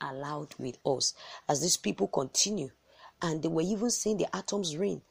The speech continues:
as a cloth of blessings to them. They were not seeing it as a pain. They were not seeing all distractions that could have weighed them back. They were not seeing it. They were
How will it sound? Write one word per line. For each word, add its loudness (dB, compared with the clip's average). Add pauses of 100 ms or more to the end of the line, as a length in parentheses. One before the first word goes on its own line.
(280)
as 0
a 2
cloth 2
of -2
blessings -4
to -10
them. -10 (460)
They 4
were 2
not -6
seeing -2
it -6
as -8
a -8
pain. -4 (460)
They 0
were 4
not -2
seeing -2
all 0
distractions -6
that -2
could -6
have -6
weighed 0
them 2
back. -4 (340)
They -4
were 0
not 2
seeing 4
it. -8 (260)
They 8
were 4